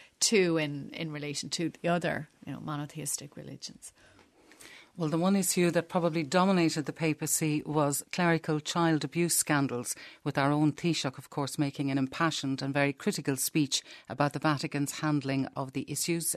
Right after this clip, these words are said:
Speaker 2: and some would say, although the official reason is different, giving rise to the closure of Ireland's embassy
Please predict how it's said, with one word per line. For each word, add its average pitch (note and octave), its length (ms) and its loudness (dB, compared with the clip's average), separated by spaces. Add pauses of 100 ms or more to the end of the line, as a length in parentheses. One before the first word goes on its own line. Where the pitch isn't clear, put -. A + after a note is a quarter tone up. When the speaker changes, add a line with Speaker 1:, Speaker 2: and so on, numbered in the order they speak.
Speaker 2:
and D3+ 180 0
some D#3+ 240 4
would C#3+ 160 4
say, D3+ 360 4 (280)
although D3+ 300 2
the C#3+ 140 0
official C#3 360 -2
reason C#3 380 0
is - 220 -4
different, D#3+ 420 2 (260)
giving E3+ 280 2
rise D3 300 2
to - 100 -8
the C#3+ 80 -8
closure C#3+ 480 -4
of C3+ 120 -6
Ireland's C#3 460 -4
embassy C3 540 -2